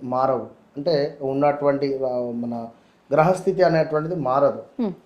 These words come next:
Speaker 1: ఏ స్థానంలో ఉన్నాయో అదే స్థానంలో ఉంటాయి. గోచారంలో మాత్రం తప్పకుండా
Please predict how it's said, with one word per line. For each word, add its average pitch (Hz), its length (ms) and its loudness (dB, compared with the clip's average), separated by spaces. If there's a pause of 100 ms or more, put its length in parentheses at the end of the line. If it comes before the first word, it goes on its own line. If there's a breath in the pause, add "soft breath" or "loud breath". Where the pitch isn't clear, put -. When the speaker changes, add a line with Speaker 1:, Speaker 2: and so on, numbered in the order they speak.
(260)
Speaker 1:
ఏ 143 360 2
స్థానంలో 139 680 2
ఉన్నాయో 135 520 0 (460 soft breath)
అదే 165 240 6
స్థానంలో 139 520 2
ఉంటాయి. 120 280 -2 (1120)
గోచారంలో 185 600 6
మాత్రం 170 360 4
తప్పకుండా 156 680 0